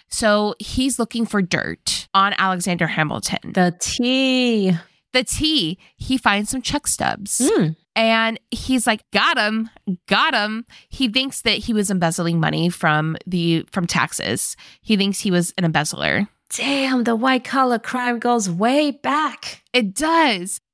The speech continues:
Speaker 1: John Madison, Thomas Jefferson, and Aaron Burr confront Hamilton about this. They're like, "Hey, we found these check stubs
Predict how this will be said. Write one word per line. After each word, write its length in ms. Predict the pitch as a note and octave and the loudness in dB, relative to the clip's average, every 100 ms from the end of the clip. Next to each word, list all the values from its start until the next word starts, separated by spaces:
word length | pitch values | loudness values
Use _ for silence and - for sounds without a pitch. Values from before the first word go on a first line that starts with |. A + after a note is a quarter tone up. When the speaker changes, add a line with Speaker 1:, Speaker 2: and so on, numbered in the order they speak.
| F3+ | -4
Speaker 1:
John 280 | G#3+ G#3+ C4+ | 2 2 2
Madison, 720 | F3 D#3+ F3 E3+ E3 G3+ A#3 _ - | 0 0 0 0 2 0 -2 _ -4
Thomas 340 | G#3+ G3 A#3 | 0 2 0
Jefferson, 460 | G3+ - F#3 F#3 F3 | -2 -2 0 0 0
and 100 | F3 | 0
Aaron 280 | F#3 F#3 F#3 | 0 2 2
Burr 240 | E3 D#3+ | 0 0
confront 920 | - G3 F3 - D#3+ D3+ - - - _ - | 0 0 0 0 0 0 -4 -6 -6 _ 0
Hamilton 720 | G3+ E3+ D#3+ E3+ D3+ F3+ G3 G3 | 2 2 0 -2 0 0 -2 -2
about 320 | F#3 F#3+ - | 0 0 0
this. 260 | D3+ F#3+ | -2 0
They're 140 | - F#3+ | 2 4
like, 160 | G3+ | 2
"Hey, 380 | - B3 D#3 G3+ _ | 2 2 2 -2 _
we 100 | G#3+ | -2
found 300 | - A3+ A#3 | 2 2 2
these 140 | A3+ - | -2 -2
check 260 | A#3+ - | -2 -2
stubs 680 | - F2 G2 F3+ - - | 0 0 0 -2 -4 -6